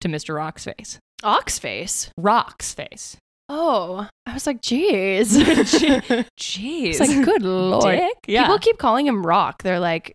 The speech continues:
Speaker 2: "Bad joke by Rock." And I keep not knowing who that is, but I know it's Chris Rock, but I don't like him referred to as
Speaker 1: I
Speaker 2: Rock.
Speaker 1: know. I, when I did it, I was like, "That actually is very weird sounding
Speaker 2: Well, you know
Speaker 1: to
Speaker 2: who
Speaker 1: me."
Speaker 2: it sounds like? It sounds like The Rock.
Speaker 1: It sounds like The Rock, Dwayne
Speaker 2: Yeah.
Speaker 1: Johnson.
Speaker 2: The Walk. <laughs>
Speaker 1: Sounds like the Dwayne Rock Johnson.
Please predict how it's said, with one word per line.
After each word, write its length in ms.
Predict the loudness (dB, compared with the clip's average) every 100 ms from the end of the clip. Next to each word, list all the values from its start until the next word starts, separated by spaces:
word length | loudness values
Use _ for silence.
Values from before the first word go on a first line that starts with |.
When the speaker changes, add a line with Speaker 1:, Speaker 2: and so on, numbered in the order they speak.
| _
Speaker 2:
"Bad 240 | 0 0 0
joke 320 | 0 0 0
by 160 | -2
Rock." 500 | -2 -2 -2 -2 -10 -20 _ _ _ _
And 100 | -2
I 100 | 0
keep 280 | 0 -2 0
not 280 | 2 2 4
knowing 320 | 2 2 2
who 140 | 2
that 180 | 2 2
is, 240 | -2 -4
but 120 | -2 0
I 100 | 2
know 180 | 2
it's 160 | 2 -2
Chris 300 | -4 -4 0
Rock, 220 | -2 -2
but 80 | -2
I 120 | -4 -2
don't 260 | -2 0
like 160 | 0 0
him 160 | 0 0
referred 280 | 0 -2 0
to 80 | -2
as 120 | -2
Speaker 1:
I 60 | 0
Speaker 2:
Rock. 60 | 2
Speaker 1:
know. 60 | 2 2 2
I, 160 | 2 0 0
when 120 | 2
I 100 | 2
did 180 | 0 -2
it, 80 | 0
I 80 | -2
was 120 | -2
like, 120 | -2
"That 120 | 0
actually 280 | -2 -2 -2
is 140 | -2 -4
very 300 | -4 -2 -4
weird 420 | -4 -6 -6 -8
sounding 340 | -10 -8 0
Speaker 2:
Well, 60 | 2
you 60 | 4
know 60 |
Speaker 1:
to 40 | 4
Speaker 2:
who 40 |
Speaker 1:
me." 60 | 2
Speaker 2:
it 60 | 2
sounds 160 | 0
like? 100 | 0
It 60 | 0
sounds 160 | 0
like 140 | -2 0
The 120 | -2
Rock. 120 | 0
Speaker 1:
It 80 | 0
sounds 120 | 2
like 140 | 0 0
The 120 | 0
Rock, 260 | 0 -2 -4
Dwayne 160 | -6
Speaker 2:
Yeah. 40 | -2
Speaker 1:
Johnson. 320 | -4 -4 -8 -2
Speaker 2:
The 140 | 2 2
Walk. 320 | 2 -4 -10 -20 _ -2
<laughs> 160 | 2
Speaker 1:
Sounds 160 | 4 4
like 100 | 4
the 80 | 2
Dwayne 300 | 2 2 2
Rock 200 | 0 2
Johnson. 1120 | 0 2 0 0 2 4 2 0 0 0 0